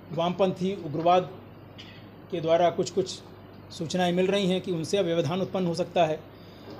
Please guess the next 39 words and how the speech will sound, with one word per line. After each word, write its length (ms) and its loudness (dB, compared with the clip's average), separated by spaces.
तो 380 6
ऐसी 340 4
चीज़ों 340 2
को 100 4
लेके 280 4
जो 180 2
भी 160 4
हमारे 340 2
ज़िले 280 4
के 240 2
निर्वाची 400 0
पदाधिकारी 480 2
हैं, 80 2
उपायुक्त 400 0
हैं, 140 -6
उनके 240 0
द्वारा 260 4
जो 160 4
भी 320 0
मांग 300 -2
की 120 -2
गई 200 0
है 140 0
उस 160 -4
पे 140 0
ध्यान 240 -2
देने 240 2
के 100 0
लिए 200 0
और 220 4
थोड़ा 260 0
coordination 500 0
करने 240 -4
के 100 -8
लिए 180 -2
हमने 260 0
राज्य 220 2
सरकार 280 0
को 160 2